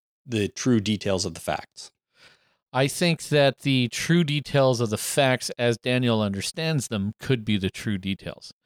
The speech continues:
Speaker 2: So, uh, he, what we saw was Daniel giving Grace instructions to go to the fishing cabin, right?
Speaker 1: Correct.
Speaker 2: And then later on, we find out that Grace said, "You didn't tell us to go to the fishing cabin. You told us to avoid it and to go to the caverns."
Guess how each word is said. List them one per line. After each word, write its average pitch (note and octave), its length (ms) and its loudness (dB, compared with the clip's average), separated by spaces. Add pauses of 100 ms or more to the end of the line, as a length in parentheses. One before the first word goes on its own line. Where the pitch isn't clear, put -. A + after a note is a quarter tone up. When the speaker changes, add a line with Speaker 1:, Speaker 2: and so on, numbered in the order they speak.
(340)
Speaker 2:
So, F#2+ 560 0 (320)
uh, F2+ 260 -4
he, C#3+ 640 -2 (560)
what F3 300 0
we D#3+ 180 2
saw A2+ 460 4
was G#2+ 220 -2
Daniel A#2 400 -2
giving G#2 360 -2
Grace G2+ 360 -4
instructions - 600 -8
to - 180 -20
go F#2+ 200 -2
to - 140 -14
the F2 80 -16
fishing F2+ 420 -6
cabin, - 380 -14 (760)
right? F2+ 260 -10 (140)
Speaker 1:
Correct. F#2+ 240 -2
Speaker 2:
And F#2+ 80 -4
then G2 80 -2
later A2+ 400 2
on, G#2+ 400 2 (340)
we A2 100 -4
find G2+ 360 -2
out G2 200 0
that F#2 140 -8
Grace F2+ 280 -4
said, F#2 300 -2
"You G#2+ 120 -6
didn't D#3+ 220 2
tell A2 220 2
us F#2+ 120 0
to - 100 -20
go F#2 160 -6
to F2 60 -6
the - 100 -18
fishing - 360 -12
cabin. F2+ 320 -6
You A2 100 -2
told C3+ 220 -4
us C#3 100 -2
to D#3+ 160 -2
avoid C#3 400 2
it G#2 160 -2
and G#2 220 -6
to A#2 60 -10
go A2 140 0
to A#2 80 -2
the A#2 120 -6
caverns." A#2+ 640 -2